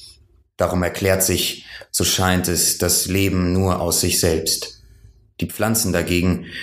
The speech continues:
bilden die einzige Lücke in der Autoreferenzialität des Lebendigen. In diesem Sinn scheint das höhere Leben nie unmittelbare Beziehungen zur unbelebten Welt gehabt zu haben. Die erste Umgebung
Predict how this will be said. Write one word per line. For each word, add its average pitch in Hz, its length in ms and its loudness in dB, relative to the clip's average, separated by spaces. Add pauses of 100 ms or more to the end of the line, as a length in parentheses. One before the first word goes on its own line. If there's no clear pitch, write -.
(180)
bilden 95 260 4
die 95 160 0
einzige 104 440 2
Lücke 87 420 2
in 90 180 -2
der 87 200 2
Autoreferenzialität 87 1300 0
des 87 160 0
Lebendigen. 87 720 -2 (880)
In 90 80 -2
diesem 90 240 2
Sinn 90 380 0 (300)
scheint 90 300 0
das 90 200 0
höhere 107 320 2
Leben 85 500 0 (240)
nie 104 220 2
unmittelbare 92 800 0
Beziehungen 87 720 0
zur 90 240 0
unbelebten 85 580 2
Welt 80 260 0
gehabt 80 300 -2
zu 82 180 2
haben. 80 440 -2 (680)
Die 90 80 0
erste - 340 2
Umgebung 98 640 0